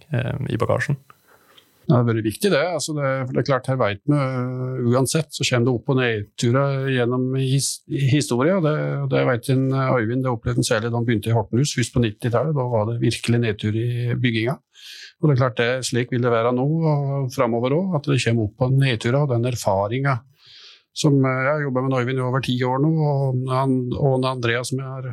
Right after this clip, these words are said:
Speaker 2: fått hørt mange diskusjoner rundt dette, det er klart det, det er viktig å ha med seg i bagasjen. Når, når han klarer å se langsiktig framover også, så må han, må han tåle det å møte opp- og nedturer.
Speaker 1: Mm. Ja, for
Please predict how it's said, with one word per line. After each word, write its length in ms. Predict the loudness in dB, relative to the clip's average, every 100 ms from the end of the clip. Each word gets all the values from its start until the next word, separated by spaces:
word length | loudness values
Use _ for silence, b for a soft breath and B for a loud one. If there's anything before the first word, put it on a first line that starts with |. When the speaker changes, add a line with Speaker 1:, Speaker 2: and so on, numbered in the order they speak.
| -6
Speaker 2:
fått 160 | -2
hørt 220 | 0 2 2
mange 220 | 2 0
diskusjoner 540 | -2 0 2 2 2 0
rundt 100 | 0
dette, 240 | -2 0 0
det 60 | 2
er 60 |
klart 160 | 0 0
det, 60 | 0 0
det 140 | 0 0
er 80 | 0
viktig 320 | -4 -2 0
å 60 | 0
ha 60 | -2
med 160 | -6
seg 160 | -10 -4
i 40 |
bagasjen. 420 | 0 0 0 -2 -4
Når, 400 | -4 -8 -6 -2
når 140 | 0
han 100 | 0 0
klarer 220 | 0 0
å 60 | -4
se 80 | -2
langsiktig 540 | -2 -2 -8 -8 -2
framover 400 | 0 0 0 0
også, 220 | 0 -2 -4
så 40 |
må 100 | -2
han, 80 | 0 0 0 2 2
må 160 | 2 2
han 80 | 0
tåle 320 | 0 -2 -4
det 80 | -4
å 140 | -2
møte 300 | -2 -2 -2
opp- 160 | -2 -2
og 60 | -2
nedturer. 320 | -4 -10 -12 -14 _
Speaker 1:
Mm. 240 | 4 4 4 -2 _ _ _ _ -4
Ja, 80 |
for 80 | 0